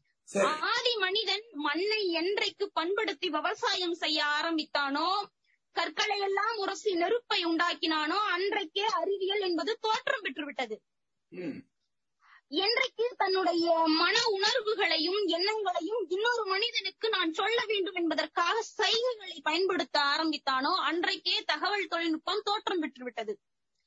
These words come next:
Speaker 1: ம்.
Speaker 2: அண்ணா வந்து அறியாமை அப்படின்ற ஒரு சொல்லுக்கு மிகச்சிறப்பான ஒரு வரையறையை சொன்னாங்க. ஒரு பொருளை பற்றிய புரிதல் அப்படின்னு சொன்னாங்க.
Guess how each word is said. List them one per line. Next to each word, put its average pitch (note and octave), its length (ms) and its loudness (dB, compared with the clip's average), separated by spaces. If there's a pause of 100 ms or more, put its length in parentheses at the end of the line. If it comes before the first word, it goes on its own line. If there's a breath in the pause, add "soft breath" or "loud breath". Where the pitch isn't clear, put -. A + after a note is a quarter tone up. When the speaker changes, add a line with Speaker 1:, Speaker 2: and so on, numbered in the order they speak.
(100)
Speaker 1:
ம். - 300 -2 (1000)
Speaker 2:
அண்ணா A#4 320 0
வந்து G4 260 -4
அறியாமை G#4 800 -2
அப்படின்ற E4+ 460 0
ஒரு D#4 200 0
சொல்லுக்கு A4 540 2
மிகச்சிறப்பான G#4 720 2
ஒரு G4 140 0
வரையறையை F4 600 0
சொன்னாங்க. D#4+ 420 0
ஒரு F4+ 280 0
பொருளை B4 440 0
பற்றிய F4 420 -2
புரிதல் F#4+ 600 0
அப்படின்னு D4+ 240 0
சொன்னாங்க. C4 420 -2